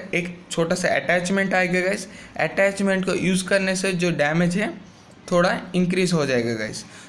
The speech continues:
So skin भी आएगा guys, Okay, skin के साथ साथ आपको जो normal players हैं जो skin नहीं ले सकते हैं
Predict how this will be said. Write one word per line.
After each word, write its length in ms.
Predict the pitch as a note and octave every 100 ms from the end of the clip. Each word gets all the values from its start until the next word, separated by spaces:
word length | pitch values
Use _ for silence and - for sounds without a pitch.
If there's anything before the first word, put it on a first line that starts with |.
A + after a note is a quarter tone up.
| -
So 560 | - F#3 F#3 F#3 F#3+ -
skin 320 | - F3 G3
भी 80 | A3
आएगा 300 | G#3+ G3+ G3+
guys, 360 | G#3+ B3 - - -
Okay, 240 | F3+ A3 F3+
skin 400 | - E3+ F3 F3
के 100 | G3
साथ 240 | F#3+ F#3+ F#3+
साथ 920 | - A3+ C4 - - - - - -
आपको 360 | E3 E3 G3
जो 160 | F#3+ F#3
normal 400 | E3+ D#3+ E3 F#3
players 380 | F3 F#3 F#3 F#3
हैं 80 | F3+
जो 120 | F3+
skin 280 | F3 - F3
नहीं 280 | F3 F#3+ G3
ले 160 | F#3+
सकते 300 | F#3 F3+ -
हैं 280 | G3+ A3+ -